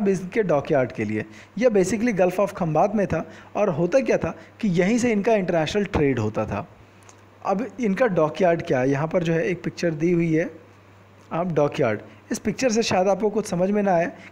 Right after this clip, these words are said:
कि डॉकयार्ड क्या होता है। तो basically समंदर से जो ship आते थे उनको जो है आप समुद्री तूफ़ानों से safe रखना बहुत ज़रूरी था।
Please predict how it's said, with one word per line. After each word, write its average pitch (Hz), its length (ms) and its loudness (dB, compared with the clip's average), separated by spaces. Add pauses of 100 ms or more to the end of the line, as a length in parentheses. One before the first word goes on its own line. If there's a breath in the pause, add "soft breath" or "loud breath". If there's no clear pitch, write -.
कि - 60 -4
डॉकयार्ड 180 500 2
क्या 165 160 0
होता 117 300 -2
है। 165 120 -8 (360 loud breath)
तो 240 60 -4
basically 190 540 0
समंदर 170 380 0
से 214 120 -2
जो 214 120 2
ship 208 300 -2
आते 160 320 2
थे 143 100 -2 (400 loud breath)
उनको 196 300 0
जो 214 100 0
है 185 200 0 (380 loud breath)
आप 170 300 0
समुद्री 190 460 0
तूफ़ानों 190 440 0
से 196 240 -2 (240 loud breath)
safe 254 340 0
रखना 220 260 0
बहुत 170 300 2
ज़रूरी 127 360 2
था। 107 280 -4